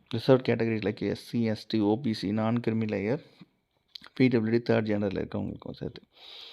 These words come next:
Number of candidates எத்தனை பேர் குவாலிஃபைடுன்னு டிக்ளேர் பண்றாங்களோ, அந்த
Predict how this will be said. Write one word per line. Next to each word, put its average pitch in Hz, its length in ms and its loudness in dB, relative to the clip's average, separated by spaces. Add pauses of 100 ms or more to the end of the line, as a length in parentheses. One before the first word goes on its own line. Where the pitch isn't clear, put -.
(460)
Number 123 260 2
of 147 100 0
candidates 131 520 0
எத்தனை 123 260 -2
பேர் 123 180 -2
குவாலிஃபைடுன்னு 110 500 0
டிக்ளேர் 104 300 -2
பண்றாங்களோ, 101 420 -6
அந்த 113 200 -2